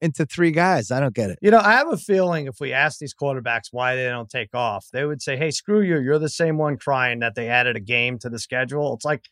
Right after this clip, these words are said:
Speaker 2: it is about
Speaker 1: Yeah.
Speaker 2: self-preservation.
Speaker 1: You're
Speaker 2: We
Speaker 1: right.
Speaker 2: do wanna last another year or two. But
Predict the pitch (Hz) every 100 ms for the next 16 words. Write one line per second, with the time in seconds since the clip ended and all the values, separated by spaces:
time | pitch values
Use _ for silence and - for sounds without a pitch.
0 | _ 165 175 214 190 160 151 123 131 -
1 | 131 120 117 110 117 160 160 196 202 170
2 | 214 220 202 180 165 147 - 147 135 127
3 | 120 117 113 - 120 139 _ _ - 220
4 | 202